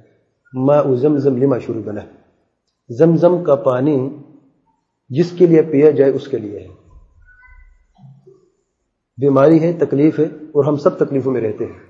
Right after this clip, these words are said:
مصیبتیں ہم سب میں مصیبتیں ہیں، پریشانی ہم سب پریشان ہیں، نہیں پریشان تو دعا کیوں نہیں پڑھتے اس وقت؟ صرف پانی ہی پینا ہوتا ہے کیا؟ نہیں میرے بھائیو، اللہ تعالیٰ نے اس پانی میں ایک خاصیت رکھی ہے،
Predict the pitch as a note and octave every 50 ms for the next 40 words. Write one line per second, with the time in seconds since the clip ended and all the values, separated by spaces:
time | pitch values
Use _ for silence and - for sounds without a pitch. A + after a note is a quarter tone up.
0 | _ _ _ _ _ _ _ C#3+ D3 C#3+ D3+ F3 F3 E3+ F3 F3 F3 F#3 F3+ D#3
1 | D3+ D3 - - D3+ D3 D3+ D3 B2 - B2 A#2 - - B2 G#2 F#2+ - - _
2 | _ _ _ - _ _ _ _ _ _ _ - D#3+ E3+ D#3+ - F3 E3 F3+ F#3
3 | F#3 F3+ F3+ D#3+ F#3 F#3+ F3+ - F#3 D#3+ D3+ C3+ D#3 C#3 C3+ A#2+ A2 A#2 C3+ E3
4 | G#3+ F#3+ F#3+ F3+ E3+ E3 E3 D3 A#2 G2+ - - _ _ _ _ _ _ _ _
5 | _ _ _ _ _ _ _ _ _ _ _ _ _ D3 C#3+ C3 C3+ C#3 C#3+ C#3
6 | F3 F#3+ F3+ F3+ D#3+ D3+ D3+ D3+ C3+ - B2 A2+ A#2 G#2+ - - D#3 D3 - -
7 | D3 C#3+ D#3+ E3+ F#3+ F#3 F3+ F#3 F#3 F3 F3+ F3+ F3 D#3 C#3+ C3 A2+ - - -
8 | - _ _ _ _ _ _ _ _ _ _ _ _ _ _ _ _ _ _ _
9 | _ _ _ _ _ - B2 A#2 A#2 A2+ A2+ G#2+ A2 G2+ G2+ G#2 G#2 A2+ - -
10 | - _ _ _ _ _ _ - - C#3+ D3 C#3 C#3+ - C3+ C#3 C#3+ C#3+ D3 C#3
11 | C#3+ D#3+ - - - C3 C3 C3+ C3+ C3+ C3 B2 C3 - A#2 - - A#2+ A2+ G#2
12 | - G#2+ G2 - - A2 G2 F#2+ - _ _